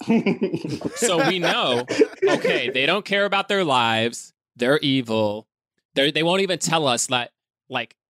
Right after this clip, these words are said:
Speaker 1: they won't even explicitly say what they want, you know?
Speaker 2: Right, but that's also the film doing that, too. Like, it's both the film
Speaker 1: Right.
Speaker 2: saying what they don't want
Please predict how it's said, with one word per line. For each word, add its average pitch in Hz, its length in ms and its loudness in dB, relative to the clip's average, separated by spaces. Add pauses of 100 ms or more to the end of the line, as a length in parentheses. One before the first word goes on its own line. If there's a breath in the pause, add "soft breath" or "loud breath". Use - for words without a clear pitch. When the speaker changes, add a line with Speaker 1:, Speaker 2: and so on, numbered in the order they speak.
(680)
Speaker 1:
they 165 140 0
won't 214 200 2
even 233 160 -4
explicitly - 800 0
say 98 600 -2 (500)
what 120 260 -4
they 117 140 2
want, 104 380 -8 (580)
you 131 160 0
know? 92 320 -4
Speaker 2:
Right, 151 240 0
but 139 80 -4
that's 202 180 0
also 202 200 -2
the 156 80 2
film 170 380 0
doing 95 260 -2
that, 92 180 -4
too. 135 120 -2
Like, 120 180 2
it's 117 120 -6
both 156 200 2
the 139 80 0
film 160 340 0
Speaker 1:
Right. 113 140 -2
Speaker 2:
saying 135 180 2
what 127 140 2
they 120 100 0
don't 120 240 0
want 113 320 0